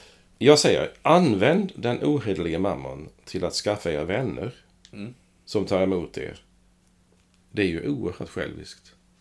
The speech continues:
Speaker 1: I vers nio. Det är ju oerhört själviskt. Jesus säger så här,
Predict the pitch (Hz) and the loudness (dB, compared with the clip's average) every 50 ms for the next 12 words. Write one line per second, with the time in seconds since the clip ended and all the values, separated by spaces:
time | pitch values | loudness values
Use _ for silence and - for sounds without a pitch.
0 | _ _ _ _ _ _ _ _ _ _ _ _ _ - 92 85 78 - - 92 | _ _ _ _ _ _ _ _ _ _ _ _ _ -4 -4 -2 -2 -4 -6 -8
1 | 85 82 73 71 - _ _ _ _ _ _ _ _ _ - 117 113 - - - | -8 -8 -10 -14 -18 _ _ _ _ _ _ _ _ _ -6 -4 -4 -4 -6 -4
2 | - 175 156 107 104 123 113 - - - - - - - - - - - 113 110 | -4 -2 -2 0 -2 -2 -4 -4 -6 -8 -8 -8 -10 -14 -14 -8 -4 -4 -4 -4
3 | - 104 - 110 101 82 - 101 87 82 | -4 -4 -2 -2 -2 -2 -2 -4 -4 -6